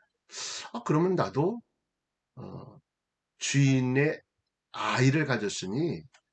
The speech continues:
내가 그 위치에 갈 수 있지." 뭐 이런 마음을, 에, 가진 거죠. 그러다 보니까 이제 상속권에 대한 이야기도, 이야기가 나오는 상황이 벌어진 겁니다.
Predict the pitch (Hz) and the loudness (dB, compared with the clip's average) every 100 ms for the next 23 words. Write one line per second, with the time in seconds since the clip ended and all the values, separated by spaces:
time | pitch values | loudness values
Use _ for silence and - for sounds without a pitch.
0 | _ _ - 190 240 233 - 170 131 - | _ _ -10 -4 0 0 0 0 0 0
1 | 135 101 - 104 - - - 151 185 226 | -2 -2 -8 -8 -10 -10 -2 2 4 6
2 | 139 104 107 104 - _ _ - _ - | 4 2 0 -2 -6 _ _ -20 _ -10
3 | 101 92 95 78 71 76 - - 107 110 | -6 -6 -8 -10 -14 -16 -14 -10 -6 -8
4 | 87 85 - 156 160 160 120 104 123 110 | -8 -14 -4 0 2 4 2 0 -2 -2
5 | 107 - - - - - 190 202 196 - | -4 -8 -20 -20 -14 -6 -2 -2 -2 0
6 | 135 120 113 107 104 92 87 98 123 120 | 2 2 0 -2 -2 -4 -4 -4 -4 -4
7 | 120 107 87 87 90 85 - - - - | -4 -4 -4 -8 -10 -12 -14 -20 -20 -12
8 | 87 98 90 82 - 113 82 82 92 92 | -6 -4 -4 -6 -8 -6 -8 -8 -6 -6
9 | 95 98 85 82 73 | -8 -10 -12 -14 -18